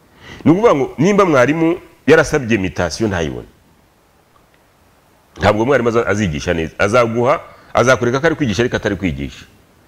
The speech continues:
Kuko nimba bamuvanye aha ngaha bakamujyana Rusizi, waba ari i Kigali, arakomeza, Kigali ntizamuvamo, azakomeza atekereze Kigali. Izo mbogamizi zose rero wagombye kugenza gute? Wagombye kuzishyiramo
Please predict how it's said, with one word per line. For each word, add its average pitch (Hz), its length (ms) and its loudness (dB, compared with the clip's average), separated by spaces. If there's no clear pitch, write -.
Kuko - 180 2
nimba 190 220 4
bamuvanye 139 320 0
aha 147 80 0
ngaha 175 160 2
bakamujyana 117 640 0
Rusizi, 107 520 -2
waba 170 200 2
ari 170 80 2
i 120 40 -4
Kigali, 117 460 -2
arakomeza, 147 480 2
Kigali 196 280 2
ntizamuvamo, 156 480 2
azakomeza 117 340 2
atekereze 123 400 -2
Kigali. 92 340 -2
Izo 147 200 4
mbogamizi 180 420 0
zose 208 280 2
rero 180 160 4
wagombye 156 320 0
kugenza 147 300 0
gute? 185 200 -2
Wagombye 147 240 2
kuzishyiramo 165 560 0